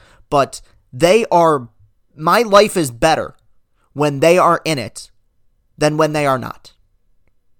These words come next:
And the idea of not being able to create any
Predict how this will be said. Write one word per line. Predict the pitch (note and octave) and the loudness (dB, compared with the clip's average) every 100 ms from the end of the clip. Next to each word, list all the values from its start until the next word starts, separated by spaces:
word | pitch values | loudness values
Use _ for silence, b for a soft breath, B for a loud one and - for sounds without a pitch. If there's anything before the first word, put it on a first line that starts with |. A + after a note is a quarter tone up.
| _ _ _ _ _ _ _ _ _ | _ _ _ _ _ _ _ _ _
And | C3+ C3+ C3+ C3 B2+ B2+ A#2+ - _ _ _ _ _ _ _ _ _ - | -10 -6 -6 -6 -8 -10 -14 -18 _ _ _ _ _ _ _ _ _ -12
the | C3+ C#3 | -4 -2
idea | C#3 C3+ F3+ | -2 0 2
of | D#3+ C3 | 2 0
not | B2 C#3+ - | -2 -4 -2
being | D3+ C#3 | -6 -6
able | C#3 C3 | -6 -6
to | - | -10
create | - C#3 C#3+ - | -12 -8 -8 -8
any | B2+ B2 A#2 | -10 -10 -12